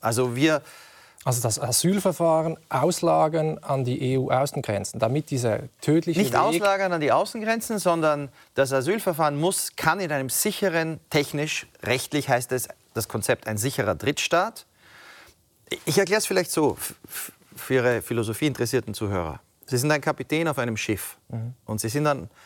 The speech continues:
Speaker 1: auf dem Meer und an der Küste sind einige zehntausend Männer, Frauen und Kinder.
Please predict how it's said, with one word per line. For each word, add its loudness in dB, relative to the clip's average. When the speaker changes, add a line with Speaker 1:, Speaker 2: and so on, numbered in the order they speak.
Speaker 1:
auf -2
dem 0
Meer 4
und 0
an 0
der 2
Küste 0
sind -4
einige 0
zehntausend 0
Männer, 0
Frauen -2
und -6
Kinder. -8